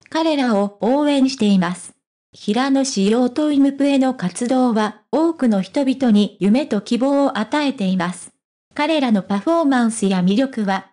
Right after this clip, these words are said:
世代を超えて多くの人々に影響を与えています。彼らの成功は、努力と情熱の結晶であり、ファンとの絆を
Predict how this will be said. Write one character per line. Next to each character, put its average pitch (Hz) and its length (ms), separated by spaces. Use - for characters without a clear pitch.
世 311 180
代 247 300
を 175 80
超 226 180
え 294 120
て 196 280
多 320 220
く 254 160
の 190 140
人 285 240
々 262 240
に 208 260
影 285 240
響 254 320
を 226 180
与 208 320
え 202 60
て 226 140
い 202 120
ま 180 180
す。 - 180
彼 302 260
ら 247 140
の 208 140
成 233 220
功 254 360
は、 214 280
努 277 100
力 254 280
と 196 300
情 302 300
熱 302 300
の 277 160
結 175 240
晶 277 320
で 262 160
あ 254 140
り、 180 360
フ 294 120
ァ 349 100
ン 330 120
と 277 120
の 214 140
絆 262 500
を 240 240